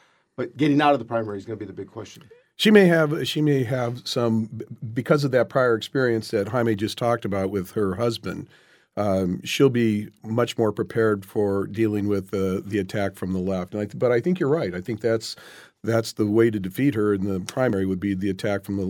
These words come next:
Speaker 2: l-, the left saying, "Hey, you know, you're just a Republican, you're a Democrat in Republican clothing here."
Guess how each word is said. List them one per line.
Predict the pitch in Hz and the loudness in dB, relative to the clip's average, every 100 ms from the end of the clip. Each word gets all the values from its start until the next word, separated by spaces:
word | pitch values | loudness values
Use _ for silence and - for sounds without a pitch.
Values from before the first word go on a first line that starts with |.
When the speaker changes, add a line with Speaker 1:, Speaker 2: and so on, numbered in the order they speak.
| 104 | -6
Speaker 2:
l-, | - | -6
the | 101 | -2
left | 101 98 | 0 -2
saying, | - 101 95 | -4 -4 -4
"Hey, | 101 98 | -2 -2
you | 92 107 104 | -4 -4 -4
know, | 95 | 0
you're | 95 | 0
just | 95 101 - | -2 -4 -4
a | |
Republican, | 98 95 101 98 104 95 95 - _ | -4 -2 -4 -2 -2 -2 -4 -10 _
you're | 131 | 2
a | 123 | 4
Democrat | 123 113 110 104 | 4 4 0 0
in | |
Republican | 98 90 107 95 98 | -2 -2 -4 -4 -6
clothing | 92 107 98 90 | 0 0 0 -4
here." | 95 - | -8 -12